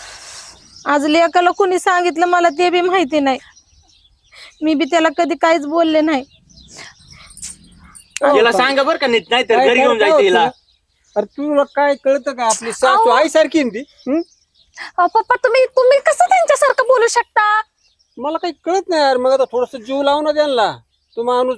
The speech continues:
Speaker 3: तिकडे, आता तुझा नवरा बाहेर क-, कामाला जातो. हं? ती सासू, तुझा ते छोटा दीर, यांच्यावर कोण लक्ष ठेवायचं?
Speaker 2: हिला कळतं का ही गोष्ट?
Speaker 4: मग मी
Speaker 2: पुन्हा
Speaker 4: काय
Speaker 2: वर
Speaker 4: करते?
Speaker 2: करून,
Speaker 4: मी
Speaker 2: करून
Speaker 4: लक्ष
Speaker 2: बोलते.
Speaker 4: देत नाही का?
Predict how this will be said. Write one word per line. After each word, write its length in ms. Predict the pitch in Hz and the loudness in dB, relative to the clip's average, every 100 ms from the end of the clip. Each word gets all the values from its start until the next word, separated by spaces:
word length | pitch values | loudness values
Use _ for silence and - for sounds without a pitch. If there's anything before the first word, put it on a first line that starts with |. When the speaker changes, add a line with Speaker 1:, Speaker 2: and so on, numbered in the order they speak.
| - | -6
Speaker 3:
तिकडे, 160 | 247 | -4
आता 140 | 240 233 | -4 -4
तुझा 200 | 240 226 | -4 -2
नवरा 240 | 196 202 | 0 0
बाहेर 320 | 190 165 151 160 | 0 -2 -4 -6
क-, 280 | _ 170 - | _ -12 -6
कामाला 320 | 165 160 151 | -4 -4 -6
जातो. 320 | 147 139 160 120 _ _ - | -8 -10 -12 -14 _ _ -14
हं? 140 | 143 202 | -12 -12
ती 320 | - _ 147 | -16 _ -10
सासू, 440 | - 185 - 165 | -2 -2 -4 -10
तुझा 260 | 160 170 151 | -8 -6 -6
ते 180 | - 165 | -6 -8
छोटा 320 | - 156 165 | -6 -4 -2
दीर, 260 | 151 156 147 - | -2 -4 -4 -4
यांच्यावर 260 | 196 226 | 0 0
कोण 100 | 240 | 0
लक्ष 200 | 254 240 | -2 -2
ठेवायचं? 260 | 208 196 190 | 0 0 0
Speaker 2:
हिला 100 | 196 | 0
कळतं 300 | 226 254 262 | 0 0 0
का 100 | 233 | 0
ही 180 | 180 156 | -2 -2
गोष्ट? 340 | 170 160 - 156 202 _ _ _ _ _ _ _ _ _ _ _ _ _ _ _ _ - | -8 -12 -8 -10 -10 _ _ _ _ _ _ _ _ _ _ _ _ _ _ _ _ -6
Speaker 4:
मग 120 | 302 | -4
मी 80 | 320 | -2
Speaker 2:
पुन्हा 200 | - - | 0 2
Speaker 4:
काय 80 | - | 4
Speaker 2:
वर 60 | |
Speaker 4:
करते? 120 | 392 | 2
Speaker 2:
करून, 200 | - 339 | 2 0
Speaker 4:
मी 100 | 339 | 0
Speaker 2:
करून 120 | 359 359 | 2 2
Speaker 4:
लक्ष 120 | 392 | 2
Speaker 2:
बोलते. 180 | 392 403 | 0 0
Speaker 4:
देत 240 | 392 349 | 0 0
नाही 180 | 330 269 | 0 0
का? 200 | - | 0